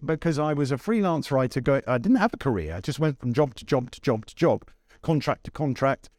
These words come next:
uh, and, uh, enjoyed, enjoyed <laughs> myself, more or less, uh, depending on the job, but I did,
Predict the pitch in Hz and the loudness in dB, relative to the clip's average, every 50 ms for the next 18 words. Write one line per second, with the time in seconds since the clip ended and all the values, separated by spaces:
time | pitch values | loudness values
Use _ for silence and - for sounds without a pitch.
0 | _ _ _ _ - 135 135 131 127 131 - - 127 123 123 120 117 110 117 - | _ _ _ _ -2 0 2 4 2 2 0 0 -2 0 0 0 0 -2 -2 0
1 | 120 123 120 117 - 127 127 113 151 170 254 277 - - _ - 120 123 117 175 | 2 2 2 2 0 -2 0 2 2 0 0 -2 -6 -14 _ -4 -4 0 2 2
2 | 156 175 - - - - - - 139 110 - - - _ _ _ - - - 160 | 0 0 -2 -8 -14 -10 -4 -2 -2 -2 -2 -8 -20 _ _ _ -18 -8 -4 -2
3 | 151 139 127 120 120 120 120 - - - _ - 139 139 135 135 135 139 143 123 | 0 0 0 0 0 -2 -2 -4 -10 -18 _ -2 0 0 2 2 2 2 0 0
4 | - - 131 - 143 135 131 123 120 120 117 120 - - 202 185 - - 143 123 | -2 -4 -4 -2 0 0 0 0 0 0 -2 -2 0 -2 -2 -2 -2 -2 0 0
5 | 127 123 127 147 175 202 208 | 0 2 2 2 2 2 0